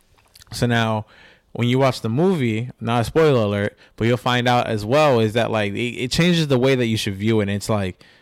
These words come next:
twenty white dudes, thirty-year-olds, influence two billion people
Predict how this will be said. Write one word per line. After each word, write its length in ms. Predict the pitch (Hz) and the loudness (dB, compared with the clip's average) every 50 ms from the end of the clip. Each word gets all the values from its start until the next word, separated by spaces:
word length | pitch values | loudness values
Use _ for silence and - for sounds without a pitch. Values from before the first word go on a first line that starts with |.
| _ _ _ _ _ - | _ _ _ _ _ -4
twenty 400 | - - - 131 143 151 156 151 | -2 0 0 2 2 2 2 2
white 400 | 139 123 123 123 127 127 - - | 2 4 4 4 2 2 0 -4
dudes, 500 | - 107 101 101 101 101 95 - - - _ | -4 -2 -2 -2 -2 -4 -6 -8 -12 -8 _
thirty-year-olds, 840 | - 127 127 131 127 120 110 107 104 98 95 95 98 101 98 - - - _ _ _ _ _ _ _ _ - | 0 2 2 4 2 2 2 0 0 0 -2 -2 -2 -4 -6 -8 -14 -20 _ _ _ _ _ _ _ _ -4
influence 580 | 135 135 123 - - 117 120 120 120 117 110 | -2 -2 -2 -2 0 0 2 2 4 2 0
two 280 | - - - 147 147 139 | 0 -2 0 0 0 0
billion 400 | 120 123 120 120 117 113 110 104 | 2 0 0 2 2 2 0 0
people 640 | - - 117 110 101 - 101 101 98 95 98 98 | -2 -4 -6 -8 -6 -6 -6 -4 -4 -4 -6 -6